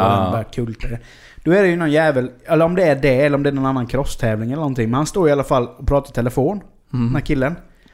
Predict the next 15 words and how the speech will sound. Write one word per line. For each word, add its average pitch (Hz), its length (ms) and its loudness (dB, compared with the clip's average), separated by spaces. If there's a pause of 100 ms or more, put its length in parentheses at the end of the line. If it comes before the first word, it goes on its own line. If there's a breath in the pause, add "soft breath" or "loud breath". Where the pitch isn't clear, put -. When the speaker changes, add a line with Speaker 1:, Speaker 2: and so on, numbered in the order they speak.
(200 soft breath)
Speaker 1:
Och 139 60 -6
så 127 60 -6
kommer 123 360 0
det 123 60 0
ju 170 180 0
någon 202 140 -4
jävla 196 180 -2
crosssnubbe 123 640 -4
där 117 180 -2
och 139 80 -6
tappar 139 260 -4
kontrollen 123 520 -2
totalt 180 540 -2
över 180 140 -2
crossen. 151 460 -4